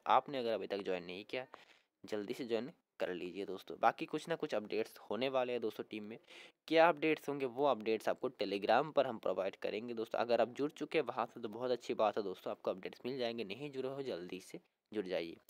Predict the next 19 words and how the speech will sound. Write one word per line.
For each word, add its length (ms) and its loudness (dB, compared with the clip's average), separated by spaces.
बाकी 280 6
दोस्तों 280 2
यहाँ 160 4
से 120 0
अगर 180 4
हम 100 0
बात 160 2
करें 140 -10
कैप्टन 300 2
वाइस 240 -2
कैप्टनसी 420 -4
की, 80 0
स्मॉल 340 0
लीग 120 0
में 100 -2
कैप्टनसी 420 -2
के 80 0
सबसे 360 -4
बेस्ट 280 -2